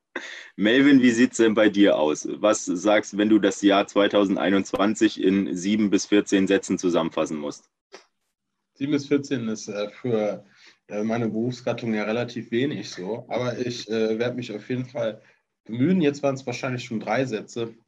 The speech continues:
Speaker 2: Ähm, ich weiß nicht, ich finde, das Jahr hat gezeigt, dass wir echt sehr, sehr, sehr anpassungsfähig sein können, wenn wir, wenn wir denn wollen. Also sicherlich nicht immer. Manchmal will man vielleicht und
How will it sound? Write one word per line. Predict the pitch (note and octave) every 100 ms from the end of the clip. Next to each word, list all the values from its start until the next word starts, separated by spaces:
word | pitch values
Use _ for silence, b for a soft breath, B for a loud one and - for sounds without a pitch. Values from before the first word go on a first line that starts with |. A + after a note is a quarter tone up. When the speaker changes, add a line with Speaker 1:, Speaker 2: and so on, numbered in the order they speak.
| _
Speaker 2:
Ähm, | G#2 G#2+ G#2+ G#2+ G#2+ A2 G#2+ G#2+ _ - _ _ _ _ _ _ _ _ _
ich | B2+
weiß | F3+ G#3+
nicht, | E3+
ich |
finde, | - F#3+
das | D#3+ -
Jahr | F3
hat | F3 -
gezeigt, | - D#3 F#3 F3+
dass | E3 -
wir | D#3 D3+
echt | D#3 - _
sehr, | C3+ C#3+ D#3
sehr, | B2+ B2+ C3+
sehr | B2 A#2+ B2+
anpassungsfähig | B3+ C4+ G3+ - A#2 - G#2 F#2
sein | - F2+ -
können, | - G#2 C#3+ -
wenn | G#2 G#2
wir, | G#2+ G2+ F2
wenn | G#2 G#2
wir |
denn | G2 F#2+ F#2 -
wollen. | G#2 C3 D#3+
Also | B2 G2+ A2+
sicherlich | G#2 - C3+ B2 B2
nicht | A2 - -
immer. | A#2 D3 D#3+
Manchmal | A#2+ B2 C3+ A2+
will | G#2+
man | C#3+ D3+ C#3+
vielleicht | B2+ B2 B2+
und | A2 G#2+